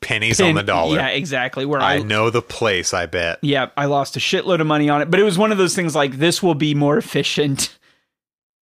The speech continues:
Speaker 2: Efficient's the wrong word, 'cause efficient would imply I got the most out of it for, but it was basically the quickest way that
Speaker 1: It
Speaker 2: I
Speaker 1: was
Speaker 2: could sell it.
Speaker 1: convenient.
Speaker 2: Yeah.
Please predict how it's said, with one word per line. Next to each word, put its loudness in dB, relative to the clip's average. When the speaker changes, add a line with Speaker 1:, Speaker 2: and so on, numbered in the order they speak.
Speaker 2:
Efficient's -4
the -8
wrong -10
word, -12
'cause -12
efficient -4
would -4
imply -4
I 0
got -2
the 4
most 2
out 2
of -6
it 0
for, 0
but 4
it 6
was 4
basically 4
the 2
quickest -2
way 0
that 0
Speaker 1:
It 2
Speaker 2:
I 2
Speaker 1:
was 2
Speaker 2:
could -4
sell -4
it. -2
Speaker 1:
convenient. -4
Speaker 2:
Yeah. -8